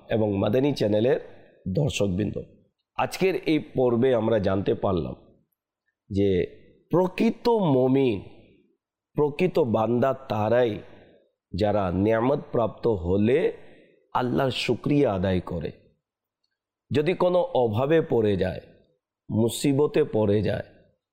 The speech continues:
এরপরেও আল্লাহ তাআলার শুকরিয়া আদায় করা, এটি আমাদের অভ্যাসে যেন চলে আসে, আমাদের স্বভাবে যেন চলে আসে।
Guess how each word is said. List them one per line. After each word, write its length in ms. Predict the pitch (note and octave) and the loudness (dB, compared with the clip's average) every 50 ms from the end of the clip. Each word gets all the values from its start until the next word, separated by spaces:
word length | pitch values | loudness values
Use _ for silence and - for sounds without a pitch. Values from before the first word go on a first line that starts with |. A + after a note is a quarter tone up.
| _ _ _ - | _ _ _ -4
এরপরেও 800 | C3+ D3 D#3+ D#3 C#3 C#3 - - A#2 A#2 B2+ C#3 E3+ F#3 F3 D3+ | -2 0 0 0 -2 -4 -4 -2 0 2 4 4 4 4 4 2
আল্লাহ 260 | C3+ B2+ B2+ C3 B2 | 2 2 0 0 0
তাআলার 280 | - B2 A#2 A2+ A2 G#2 | 0 -2 0 0 0 0
শুকরিয়া 500 | - - A2+ F#2+ - F#2 A2 G#2+ G2+ G2 | -2 -2 -4 -2 -2 0 0 2 2 0
আদায় 220 | F2 F#2+ F#2+ F#2+ | 0 -2 -2 -4
করা, 320 | - - F#2+ E2 D2+ - - _ _ _ _ _ _ _ _ _ _ _ _ _ _ _ - | -4 -6 -8 -8 -10 -10 -14 _ _ _ _ _ _ _ _ _ _ _ _ _ _ _ -4
এটি 240 | C3+ B2 - D#3 D3 | -4 -2 0 0 0
আমাদের 300 | C#3 C#3+ D#3 D#3 E3+ D#3 | 0 0 0 0 0 0
অভ্যাসে 680 | - - C#3 C3 A#2 A2+ - B2 - - - - F#3+ F3 | 0 0 0 0 0 -2 -4 -2 -4 -2 -2 0 0 2
যেন 220 | D#3+ E3 D3+ D3+ | 2 2 2 2
চলে 340 | C#3 - C3 A#2 G#2+ G#2+ G#2 | 0 0 0 0 2 2 0
আসে, 260 | G#2+ G2+ - - - - - - - _ _ _ _ _ - | 0 -2 -6 -8 -12 -14 -16 -20 -20 _ _ _ _ _ -4
আমাদের 380 | - D3+ D#3 F3 F3+ E3+ F#3+ F3+ | -2 -2 0 0 0 0 0 0
স্বভাবে 640 | - - - D#3 D3+ D3 D3+ - - E3+ F#3+ G3 | 0 -2 0 0 0 0 0 0 0 0 2 2
যেন 240 | F3+ F#3 F3+ F3 E3+ | 2 2 2 2 2
চলে 320 | - - C#3 B2+ B2 A#2 A2 | 2 2 2 2 2 2 0
আসে। 280 | G#2+ - - - - | 0 -2 -4 -6 -6